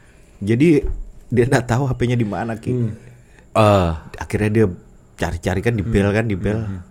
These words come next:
Speaker 1: Di bawah jok mobil.
Speaker 2: Ah,
Speaker 1: Di bawah
Speaker 2: iya.
Speaker 1: kursi.
Speaker 2: Iya
Speaker 1: Ya,
Speaker 2: kah?
Speaker 1: kan? Itu satu. <clears throat> Untung-untung udah hilang.
Speaker 2: Nggak hilang, iya, iya, iya.
Speaker 1: Nah, yang hilang itu, Ki,
Speaker 2: Hmm.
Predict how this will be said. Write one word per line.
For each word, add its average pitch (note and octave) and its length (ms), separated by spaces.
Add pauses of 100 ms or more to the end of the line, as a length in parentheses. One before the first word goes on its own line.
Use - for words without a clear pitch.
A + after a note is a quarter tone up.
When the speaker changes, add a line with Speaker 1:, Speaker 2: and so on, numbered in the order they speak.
(140)
Speaker 1:
Di - 160
bawah G2 380 (100)
jok F2+ 400
mobil. F2+ 400 (440)
Speaker 2:
Ah, A2 200
Speaker 1:
Di - 80
bawah F2+ 160
Speaker 2:
iya. F2 100
Speaker 1:
kursi. E2+ 320 (840)
Speaker 2:
Iya C3+ 120
Speaker 1:
Ya, E3 80
Speaker 2:
kah? D#3+ 100 (100)
Speaker 1:
kan? - 20 (680)
Itu - 160
satu. - 300
<clears throat> - 1120
Untung-untung C3+ 440
udah B2 140
hilang. G#2 400
Speaker 2:
Nggak A#2 160
hilang, A2+ 200
iya, A#2 160
iya, G#2 160
iya. F#2 140 (220)
Speaker 1:
Nah, F#2 80
yang F#2 140
hilang A2+ 260
itu, C3 180
Ki, G2+ 260
Speaker 2:
Hmm. F#2+ 180